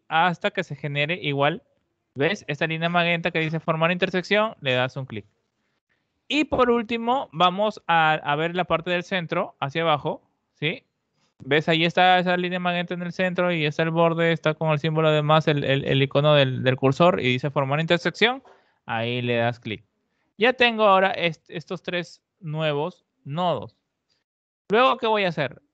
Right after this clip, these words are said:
Voy a darle, voy a cambiar a la herramienta de, de, de selección directa,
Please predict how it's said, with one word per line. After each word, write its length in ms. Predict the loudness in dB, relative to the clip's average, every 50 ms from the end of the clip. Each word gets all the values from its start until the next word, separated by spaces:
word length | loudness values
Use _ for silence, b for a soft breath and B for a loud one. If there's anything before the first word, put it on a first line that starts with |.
| _ _ _
Voy 260 | -10 -6 -4 -4 -2
a 60 | 0
darle, 500 | 2 0 0 0 -2 -4 -4 -4 -6 _ _
voy 240 | -12 -4 0 0 0
a 60 | 2
cambiar 280 | 0 0 2 2 4 4
a 100 | 4 2
la 100 | 2 2
herramienta 580 | 2 2 0 0 0 -4 -4 -2 0 0 0
de, 160 | 2 0 -2 -6 -10
de, 1000 | -6 -2 -2 0 0 2 0 0 0 -2 -2 -4 -4 -6 -8 -8 -10 -12 -14 -18 b b b b b b b b
de 140 | -6 -6 -2
selección 420 | -2 0 -2 -2 -2 -2 -2 2
directa, 460 | 2 2 2 2 2 0 0 -2 -2